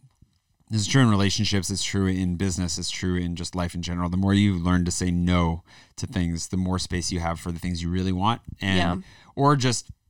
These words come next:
Speaker 1: freedom to, like, not do anything. And
Speaker 2: It's beautiful.
Speaker 1: it is.
Speaker 2: It really is, though. It can be as simple as literally just not going out for an entire week 'cause you don't feel like it.
Speaker 1: Yeah, exactly. And it is,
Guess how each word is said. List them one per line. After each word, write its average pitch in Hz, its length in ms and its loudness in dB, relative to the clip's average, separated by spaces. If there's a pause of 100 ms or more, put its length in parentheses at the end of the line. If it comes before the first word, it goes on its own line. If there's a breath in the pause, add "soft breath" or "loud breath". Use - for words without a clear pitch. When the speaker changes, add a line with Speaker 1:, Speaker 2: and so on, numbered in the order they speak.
Speaker 1:
freedom 92 420 -4
to, - 100 -8
like, 90 160 -4 (180)
not 104 220 -2
do 90 80 -12
anything. 87 460 -8
And 95 580 0 (140)
Speaker 2:
It's - 180 -8
beautiful. 202 720 -6
Speaker 1:
it - 140 0
is. 180 360 0
Speaker 2:
It 247 140 2
really 320 380 4
is, 330 240 0
though. 190 180 2
It 311 100 2
can 320 140 4
be 370 100 2
as 453 80 0
simple 392 320 0
as 294 160 4
literally 262 340 4
just 240 220 4
not 165 360 0
going 220 260 2
out 220 180 2
for 185 100 -4
an 175 60 0
entire 175 380 2
week 185 240 -2
'cause 196 140 -2
you 202 80 4
don't 220 120 2
feel 247 220 -2
like 190 260 2
it. 156 140 0
Speaker 1:
Yeah, 160 80 2
exactly. 135 560 -2
And 120 180 2
it 110 80 -2
is, 127 340 2